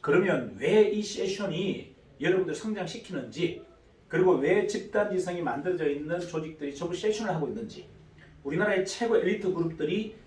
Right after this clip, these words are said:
왜 세션을 통해서 개인들을 성장시키는지를 제가 이론적으로 설명해 드릴게요. 자, 잘 보세요.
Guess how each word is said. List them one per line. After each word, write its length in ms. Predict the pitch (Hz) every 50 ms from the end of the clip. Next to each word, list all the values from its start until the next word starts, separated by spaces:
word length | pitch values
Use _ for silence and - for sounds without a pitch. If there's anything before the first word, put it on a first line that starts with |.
| - - -
왜 180 | 143 180 208
세션을 480 | 208 - 233 220 220 - 240 240 226 185
통해서 360 | - 185 175 170 165 160 156 - -
개인들을 400 | - 135 143 170 185 185 185 165
성장시키는지를 1000 | - - 214 214 202 185 170 - - 151 139 135 127 - 208 202 196 202 - - - - -
제가 560 | - - 120 123 123 147 156 160 175 - - - -
이론적으로 440 | - 135 156 180 196 202 196 185 -
설명해 380 | - - 196 190 196 190 - -
드릴게요. 280 | - - - - - - - - - - - - - - - _ - - - - - - - - -
자, 100 | - - - - _ -
잘 200 | - - - 131
보세요. 400 | 143 165 - - - - -